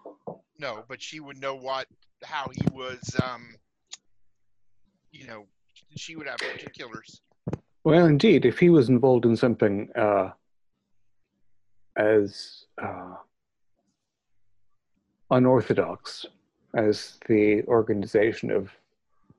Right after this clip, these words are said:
Speaker 2: groups of hundreds of secret artifacts, he
Speaker 1: And
Speaker 2: may have brought secrets home, but I hope
Speaker 1: and
Speaker 2: we can leave the poor lady alone.
Speaker 1: And while it's possibly a long shot,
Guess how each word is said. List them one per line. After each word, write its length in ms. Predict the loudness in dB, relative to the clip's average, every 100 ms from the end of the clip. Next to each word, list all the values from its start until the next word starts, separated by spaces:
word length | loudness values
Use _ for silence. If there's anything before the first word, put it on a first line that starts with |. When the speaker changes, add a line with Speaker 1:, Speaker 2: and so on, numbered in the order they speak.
| -20 _ -8 -8 -4
Speaker 2:
groups 320 | -2 -2 -4
of 100 | -6
hundreds 580 | -4 -4 0 0 -2 -2
of 220 | -4 -4 -16 _ _ _ _ _ _ _ _ _ -20
secret 480 | -2 0 0 0 0
artifacts, 800 | 0 -2 -6 -8 -8 -12 -20 -20 _ -20 -20 -16
he 260 | -10 -6 -4
Speaker 1:
And 140 | -2
Speaker 2:
may 160 | -2 0
have 180 | -2 0
brought 220 | -2 0
secrets 420 | -2 -2 -4 -2
home, 340 | -4 -4 -6 -4
but 120 | 0
I 100 | 2
hope 160 | 4 2
Speaker 1:
and 120 | 2
Speaker 2:
we 160 | -6 -6 -2
can 160 | 2
leave 140 | 2 0
the 60 |
poor 180 | -2 0
lady 200 | 2 0
alone. 440 | 2 2 2 -2 -14 -20 _ -8
Speaker 1:
And 600 | -4 -4 -4 -6 -10 -14 -16 _ _ _ _ _ _
while 720 | -8 -2 0 0 0 -2 -8 _ _ _ _ _ _ -16
it's 220 | -16 -16 -12
possibly 560 | -8 -8 -10 -14 -12
a 80 | -12
long 360 | -10 -8 -8 -8
shot, 440 | -8 -6 -4 -6